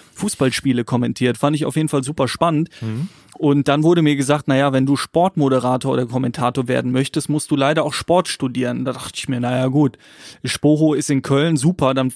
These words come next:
Speaker 1: fährst du da doch mal hin und, und nimmst an so einem Ausscheiden irgendwie teil. Muss man tatsächlich, ne, wenn man an die Spoho möchte,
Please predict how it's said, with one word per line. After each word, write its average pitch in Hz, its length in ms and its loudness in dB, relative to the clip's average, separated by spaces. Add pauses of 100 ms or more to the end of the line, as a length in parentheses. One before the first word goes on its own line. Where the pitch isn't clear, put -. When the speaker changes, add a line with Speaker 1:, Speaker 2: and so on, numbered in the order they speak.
Speaker 1:
fährst - 280 0
du 156 60 0
da 135 120 2
doch 135 120 0
mal 131 200 2
hin 165 160 2
und, 135 260 -2
und 135 140 -4
nimmst 143 200 -2
an 139 140 0
so 123 100 0
einem 127 160 2
Ausscheiden 127 800 -2
irgendwie 123 340 -4
teil. 123 420 0
Muss 135 260 -2
man 131 120 0
tatsächlich, 123 520 -2
ne, 135 140 0
wenn 143 100 0
man 131 120 0
an 127 100 -2
die 131 60 -4
Spoho 131 320 0
möchte, 143 420 0